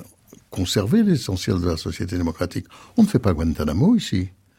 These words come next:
On ne met pas les hommes de, de... on, on ne met pas les hommes au peloton d'exécution sans les juger. On ne les torture pas.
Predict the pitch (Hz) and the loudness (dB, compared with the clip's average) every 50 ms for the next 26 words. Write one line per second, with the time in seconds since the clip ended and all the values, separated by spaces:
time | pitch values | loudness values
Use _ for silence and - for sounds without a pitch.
0 | _ _ _ _ _ _ _ _ - 147 147 139 113 101 117 113 - - 107 101 | _ _ _ _ _ _ _ _ 4 6 8 8 8 6 6 4 4 4 4 4
1 | 90 90 90 87 78 85 87 104 110 101 90 85 85 80 78 78 80 80 85 85 | 4 4 2 2 2 0 2 2 4 4 4 4 2 0 0 -2 -2 -2 -2 0
2 | 78 78 78 - - _ _ _ _ - - 92 90 92 90 85 82 80 80 80 | 0 0 -2 -4 -8 _ _ _ _ -16 -12 -8 -4 -2 0 0 0 0 0 -2
3 | 80 85 - _ _ _ _ _ - - 143 - - - 156 180 175 165 170 160 | -4 -8 -10 _ _ _ _ _ -14 -12 -12 -8 -6 -4 -4 -2 0 2 4 4
4 | 147 135 123 117 117 - - 120 107 104 95 90 95 90 87 87 90 92 123 131 | 6 6 6 4 2 2 2 2 4 4 2 0 0 0 0 0 2 4 4 6
5 | 120 110 101 95 85 - - 104 98 92 - 117 107 95 92 80 - - 107 90 | 6 6 4 4 0 -2 -2 0 0 2 2 2 2 2 2 0 -2 -4 -6 -6
6 | - - 82 - - 147 156 147 - - 87 87 80 78 - 107 107 107 156 202 | -6 -6 -6 0 2 2 2 2 2 0 0 0 0 0 -2 -2 0 2 2 2
7 | 226 220 - - - - - 120 113 104 101 101 - 107 - - - 110 - - | 2 2 0 -6 -8 0 4 6 6 6 6 4 2 0 0 2 0 0 0 2
8 | - 185 214 247 240 | 2 2 2 2 0